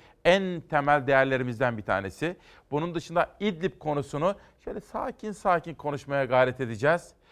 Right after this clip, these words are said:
Ekonomi diyeceğiz. İlaca yüzde on iki zam geldi.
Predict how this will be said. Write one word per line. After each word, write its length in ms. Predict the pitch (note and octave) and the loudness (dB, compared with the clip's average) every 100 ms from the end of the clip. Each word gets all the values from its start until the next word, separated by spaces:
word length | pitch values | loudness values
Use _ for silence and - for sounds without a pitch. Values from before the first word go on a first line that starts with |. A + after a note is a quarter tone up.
| - _ | -20 _
Ekonomi 460 | D#3 D3+ E3+ F3+ G#3 | -2 0 0 0 0
diyeceğiz. 440 | G#3 E3+ F#3 F#3+ - _ _ _ | 0 2 2 2 -6 _ _ _
İlaca 340 | E3 E3 E3 E3 | 0 2 2 0
yüzde 280 | D#3 C#3+ D3+ | -4 -4 -2
on 120 | D3+ | -4
iki 180 | C3+ - | -4 -4
zam 300 | C#3 D#3 D#3+ | -2 -2 6
geldi. 520 | D3+ C3+ A#2 C#3 | 6 6 4 0